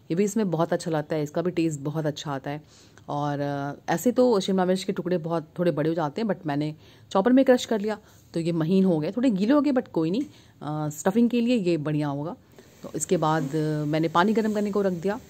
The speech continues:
तो जब तक इधर पानी गर्म होगा मैं आटा गूँथ लूँगी और सब्जियाँ भी पक जाएंगी। तो दो कटोरी मैदा लिया है मैंने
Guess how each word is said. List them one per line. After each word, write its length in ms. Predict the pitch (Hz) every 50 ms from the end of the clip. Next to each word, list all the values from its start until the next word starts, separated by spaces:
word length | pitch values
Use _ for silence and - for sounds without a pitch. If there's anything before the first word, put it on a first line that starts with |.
| - - - - -
तो 60 | -
जब 180 | 160 165 165 160
तक 60 | -
इधर 220 | 170 160 170 170 156
पानी 280 | 160 160 156 170 185
गर्म 220 | 180 196 208 208 202
होगा 200 | 208 202 214 196
मैं 160 | 175 165 - -
आटा 200 | 135 139 139 170
गूँथ 160 | 170 180 185 185
लूँगी 280 | 190 202 208 262 269 - - - - - - - - - -
और 320 | 147 147 156 151 156 160
सब्जियाँ 400 | 156 - 190 170 151 180 185 175
भी 120 | 156 160 156
पक 140 | - 143
जाएंगी। 360 | 143 139 139 135 135 135 139 135 - - - - - - - -
तो 160 | - 156 160 160
दो 120 | 175 202
कटोरी 300 | 208 247 254 254 254 254
मैदा 260 | 233 190 156 160 175
लिया 200 | 175 170 175 175
है 60 | 175
मैंने 300 | 175 175 175 190 233 339